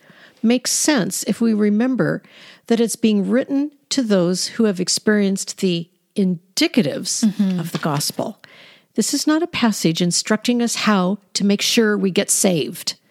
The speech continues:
Speaker 1: This is a passage written to believers who have trusted the blood of Jesus and his resurrection and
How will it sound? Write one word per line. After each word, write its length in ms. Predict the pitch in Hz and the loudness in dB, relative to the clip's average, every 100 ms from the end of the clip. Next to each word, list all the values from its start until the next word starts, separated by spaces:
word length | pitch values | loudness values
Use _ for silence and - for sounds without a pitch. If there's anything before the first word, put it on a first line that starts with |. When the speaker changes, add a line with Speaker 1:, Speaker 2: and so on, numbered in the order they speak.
| _ - - - _ | _ -20 -20 -20 _
Speaker 1:
This 180 | 196 240 | -2 0
is 140 | 226 | -2
a 40 | 285 | -2
passage 520 | 220 202 - 196 - | 2 0 0 -4 -2
written 260 | 185 202 196 | -2 -2 -4
to 100 | 226 | -2
believers 880 | 247 220 226 233 175 - 190 - - | -2 0 2 2 0 -4 -6 -8 -2
who 80 | 208 | -2
have 180 | 165 | -2
trusted 640 | - - - 226 - 247 220 | -6 -2 0 0 -2 -4 -4
the 80 | 175 | -8
blood 340 | - 175 190 | -2 0 0
of 120 | 208 | 0
Jesus 500 | 180 160 147 135 156 | -2 -2 -2 -4 -6
and 140 | 156 160 | -4 -4
his 200 | 175 170 | -2 -2
resurrection 680 | 180 208 180 165 - 143 156 - - - - - _ - | -2 0 -2 -2 -6 -6 -8 -14 -20 -20 -20 -20 _ -4
and 300 | 180 180 | -2 -2